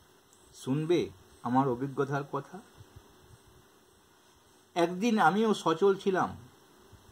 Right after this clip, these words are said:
যেদিন ট্যাঁকশাল থেকে আমার জন্ম হলো, সেদিন আমার কি রূপ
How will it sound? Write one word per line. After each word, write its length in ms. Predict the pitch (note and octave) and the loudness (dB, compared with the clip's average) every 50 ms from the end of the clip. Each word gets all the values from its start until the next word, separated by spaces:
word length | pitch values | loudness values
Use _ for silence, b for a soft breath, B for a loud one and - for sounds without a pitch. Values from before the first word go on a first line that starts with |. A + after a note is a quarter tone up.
| - - - - _ - - _ _ _ _ _ _ _ _ _ _ _ _ _ _ _ _ - | -20 -20 -20 -20 _ -20 -20 _ _ _ _ _ _ _ _ _ _ _ _ _ _ _ _ -20
যেদিন 480 | A#2+ A2 A2 B2 C#3+ C#3 D3 D#3+ D#3+ D3 | -18 -10 -6 -4 -2 0 0 0 0 -2
ট্যাঁকশাল 520 | - - C#3 D3 C#3+ - - E3 D#3 D3+ | -4 -4 -4 -4 -4 -4 -2 0 0 0
থেকে 320 | D3+ D#3+ D3+ D3+ D#3 D3+ | -2 -4 -6 -4 -4 -4
আমার 260 | C#3+ C#3 C#3+ C#3+ C#3 B2+ | -2 -2 -2 -4 -4 -2
জন্ম 340 | C3 C3 C3+ C#3+ C#3+ D3 | 0 0 0 -2 -2 -4
হলো, 320 | C#3+ C3+ C#3+ C#3 D3+ - - - - - - - _ - - - _ _ _ _ - - - _ _ _ _ _ - | -4 -4 -4 -4 -4 -6 -8 -12 -18 -20 -20 -20 _ -20 -20 -20 _ _ _ _ -20 -20 -20 _ _ _ _ _ -20
সেদিন 400 | - - - D3+ D3+ D#3 E3 D#3 | -12 -6 -4 -2 0 0 0 2
আমার 280 | C#3+ C#3+ D3 D3+ D3 | 2 2 2 0 0
কি 220 | D3 - - D#3+ D#3 | -2 -6 -6 -4 -4
রূপ 200 | C3+ C#3+ C#3+ | -2 -2 -4